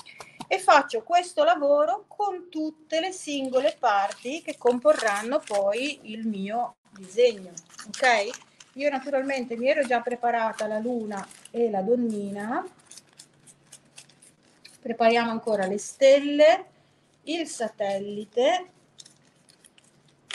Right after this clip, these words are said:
e la parte dei capelli, che così vediamo che cosa succede se usiamo un, eh, un altro,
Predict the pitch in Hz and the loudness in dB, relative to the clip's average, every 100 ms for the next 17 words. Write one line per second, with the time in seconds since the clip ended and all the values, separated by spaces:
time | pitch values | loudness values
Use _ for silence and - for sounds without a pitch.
0 | - _ - 277 294 285 240 233 226 233 | -16 _ 4 6 6 2 -2 0 -2 -4
1 | 220 220 277 - 226 254 277 254 262 214 | -4 -2 0 2 0 0 -4 -4 -4 -4
2 | 226 240 220 208 208 233 277 214 214 208 | -2 0 2 0 0 -2 -4 -2 -2 -4
3 | - 254 - 226 254 - 262 247 - 240 | -14 -14 -8 -4 -4 -4 -6 -6 -8 -10
4 | 208 214 202 202 214 226 247 254 - 226 | -6 -4 -2 -2 -2 0 0 -2 -8 -18
5 | 220 220 220 208 196 190 185 185 240 220 | -16 -12 -12 -8 -6 -6 -6 -6 -8 -8
6 | 208 208 208 214 220 | -8 -8 -12 -10 -10